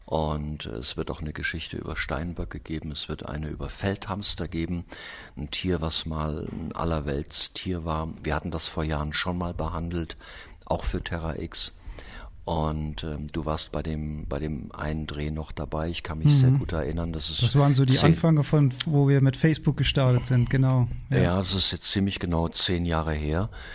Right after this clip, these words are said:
Speaker 1: Cleo war noch ein halber Welpe. Mittlerweile ist sie vierzehn.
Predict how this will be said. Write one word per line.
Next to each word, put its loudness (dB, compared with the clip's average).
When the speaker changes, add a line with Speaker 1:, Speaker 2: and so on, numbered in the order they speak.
Speaker 1:
Cleo 2
war 2
noch -2
ein -4
halber -2
Welpe. -2
Mittlerweile -2
ist -2
sie -4
vierzehn. -4